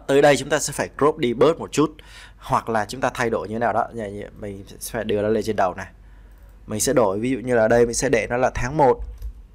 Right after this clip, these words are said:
Đó, thì đây mình sẽ, sẽ để cái hình này là tháng một đi. Ở đây các bạn có thể chỉnh rất là nhiều cách. Ví dụ như là mình có thể để một góc kiểu như này. Đấy, như cái hình này thì mình sẽ để cho nó rộng ra hoặc là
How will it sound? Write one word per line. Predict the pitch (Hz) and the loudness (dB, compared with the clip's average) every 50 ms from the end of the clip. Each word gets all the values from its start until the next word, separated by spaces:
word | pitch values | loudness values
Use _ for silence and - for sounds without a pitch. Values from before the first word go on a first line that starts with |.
| - - - - - - - - - - - - - - - - - | -20 -20 -20 -20 -20 -20 -20 -20 -20 -20 -20 -20 -20 -18 -16 -6 -4
Đó, | 98 107 131 131 - - | 0 0 0 0 -2 -6
thì | - 107 107 | -12 -6 -4
đây | 117 117 | -4 -2
mình | 117 117 | -2 -4
sẽ, | 110 - 101 85 82 - - - - | -4 -4 -4 -6 -6 -12 -18 -20 -18
sẽ | - - - 143 | -12 -6 -4 2
để | - 131 107 92 101 | 2 2 2 2 -2
cái | 117 131 | 0 0
hình | 123 110 | 0 0
này | 104 101 | -2 -8
là | 101 - | -8 -8
tháng | 110 113 127 | -8 -2 0
một | 131 113 98 | 0 0 2
đi. | 120 113 - - - - - - - - - - - - | 0 -2 -4 -6 -20 -20 -20 -20 -20 -20 -20 -20 -6 -2
Ở | - | 2
đây | 131 143 147 | 2 2 2
các | - 190 | 2 2
bạn | 180 131 | 0 0
có | 131 165 | 0 0
thể | - 135 113 104 - - | 0 2 0 0 0 -2
chỉnh | - 117 98 87 104 | -2 -2 -2 -2 -6
rất | 113 | -6
là | 147 156 | -6 -4
nhiều | 143 127 117 113 107 | -2 0 0 0 0
cách. | - - 143 147 - | 0 -4 -6 -6 -6
Ví | 160 | -8
dụ | 131 98 | -8 -6
như | 117 127 | -4 -2
là | 123 120 107 | 0 0 0
mình | 107 104 101 101 | 0 -4 -6 -8
có | 113 135 | -8 -6
thể | 139 117 | -6 -4
để | - 101 85 82 | -4 -4 -4 -6
một | 87 95 95 | -8 -10 -6
góc | - 113 135 160 - - | -2 0 0 -2 -2 -4
kiểu | - 98 80 | -12 -10 -8
như | 98 107 113 117 | -4 -2 -2 0
này. | 127 113 104 - - - - - - - - - - - - - - - - - - - - - - - - - - - - - - - - - - | 0 -2 -2 -4 -12 -20 -20 -20 -20 -20 -20 -20 -20 -20 -20 -20 -20 -20 -20 -20 -20 -20 -20 -20 -20 -20 -20 -20 -20 -20 -20 -20 -20 -20 -20 -20 -16
Đấy, | - - 98 104 107 110 113 117 110 107 | -8 -4 -2 0 0 0 0 0 0 0
như | 107 110 110 | 0 -2 -2
cái | 107 120 123 | 0 0 0
hình | 127 117 107 | 0 0 0
này | 107 101 101 98 | 0 -4 -4 -4
thì | 101 | -6
mình | 101 101 98 95 | -8 -10 -10 -8
sẽ | - - - - | -6 -6 -2 0
để | 107 90 80 82 | -2 -2 -2 -6
cho | - | -6
nó | 104 113 113 | -6 -4 0
rộng | 110 117 120 - 104 | 2 0 0 0 -2
ra | 104 107 107 104 | -6 -4 -2 -2
hoặc | 104 101 101 90 - - | -4 -4 -8 -12 -10 -10
là | 90 90 90 87 87 87 87 87 87 | -8 -6 -6 -6 -6 -6 -6 -6 -8